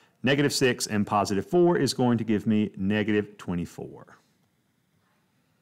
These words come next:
So I'll combine my like terms here, and I'll write out my polynomial. The function, which will give me these roots, is going to be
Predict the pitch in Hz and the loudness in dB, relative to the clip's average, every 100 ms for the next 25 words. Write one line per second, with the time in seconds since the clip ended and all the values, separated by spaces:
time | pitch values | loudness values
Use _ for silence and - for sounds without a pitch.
0 | _ _ - - - 123 117 117 117 107 | _ _ -20 -12 -4 0 2 2 2 2
1 | 120 117 104 101 101 - 107 92 - 170 | 2 2 2 2 0 -2 -2 -2 0 2
2 | 202 220 - _ _ _ _ _ _ _ | 2 0 -4 _ _ _ _ _ _ _
3 | _ - 147 139 123 120 113 117 104 98 | _ -2 2 2 4 2 2 0 0 0
4 | 98 117 - 92 120 180 196 95 78 - | 0 -2 -4 -2 2 2 2 2 -2 -14
5 | _ _ _ _ _ _ 113 113 110 135 | _ _ _ _ _ _ 0 4 4 2
6 | 131 - _ _ - - - 214 208 - | -4 -16 _ _ -20 -10 -2 0 0 -2
7 | 104 123 175 - _ _ _ _ _ - | 0 0 0 -4 _ _ _ _ _ -6
8 | 113 - 113 107 120 - 113 107 104 98 | -4 -2 -2 0 0 0 0 0 -2 -6
9 | 87 104 139 185 - - 110 107 104 - | -6 -2 0 -2 -6 -8 0 2 2 0
10 | - - - 101 - 110 113 120 123 110 | -8 -16 -14 -12 -4 0 0 0 -2 0
11 | 92 98 147 | 0 0 -2